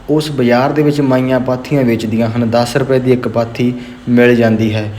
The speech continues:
ਪੁੱਤਰ ਦੀ ਦਾਤ ਵਾਸਤੇ ਪੰਜ ਪਾਥੀਆਂ ਗੁਰੂ ਘਰ ਚੜਾਉਣੀਆਂ ਹੁੰਦੀਆਂ ਹਨ, ਬਾਕੀ ਆਪਣੀ ਸ਼ਰਧਾ ਦੇ ਮੁਤਾਬਕ ਸੰਗਤ ਸੇਵਾ ਕਰ ਸਕਦੀ ਹੈ। ਸੋ ਜੋ ਵੀ ਸੰਗਤ ਸ਼ਰਧਾ ਦੇ ਨਾਲ ਭਾਈ ਸਾਲੋ ਜੀ ਦੇ ਪਾਵਨ ਦਰਬਾਰ ਦੇ ਉੱਪਰ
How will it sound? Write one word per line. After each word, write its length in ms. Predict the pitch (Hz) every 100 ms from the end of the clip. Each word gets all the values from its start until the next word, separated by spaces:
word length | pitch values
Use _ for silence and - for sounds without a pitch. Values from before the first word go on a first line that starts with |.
| - -
ਪੁੱਤਰ 320 | 143 139 170
ਦੀ 120 | 165 160
ਦਾਤ 320 | 131 135 143
ਵਾਸਤੇ 680 | 135 131 - 139 135 135 -
ਪੰਜ 260 | 143 160 160
ਪਾਥੀਆਂ 600 | 151 135 - 151 139 135 139 - - -
ਗੁਰੂ 360 | 131 127 165
ਘਰ 140 | 175 170
ਚੜਾਉਣੀਆਂ 460 | - 147 131 120
ਹੁੰਦੀਆਂ 380 | 123 127 110 123
ਹਨ, 200 | 123 131
ਬਾਕੀ 420 | 127 117 110 135
ਆਪਣੀ 420 | 123 113 123 123 123 - -
ਸ਼ਰਧਾ 420 | - 139 143 156
ਦੇ 120 | 127
ਮੁਤਾਬਕ 680 | 120 113 104 101 104 107 98 - - -
ਸੰਗਤ 460 | - - 139 156 151
ਸੇਵਾ 340 | 147 131 127
ਕਰ 200 | 127 123
ਸਕਦੀ 460 | 113 123 104 95 101
ਹੈ। 120 | 98 95 - -
ਸੋ 200 | - 131
ਜੋ 280 | 131 165
ਵੀ 100 | 180
ਸੰਗਤ 380 | 180 - 156 151
ਸ਼ਰਧਾ 420 | 147 175 175 170
ਦੇ 160 | 156 143
ਨਾਲ 300 | 143 139 139 - - - -
ਭਾਈ 220 | 151 131
ਸਾਲੋ 360 | 127 147 160 165
ਜੀ 180 | 143 139
ਦੇ 120 | 135
ਪਾਵਨ 420 | - 123 127 135
ਦਰਬਾਰ 380 | 127 120 107 113
ਦੇ 160 | 117 127
ਉੱਪਰ 360 | 107 123 120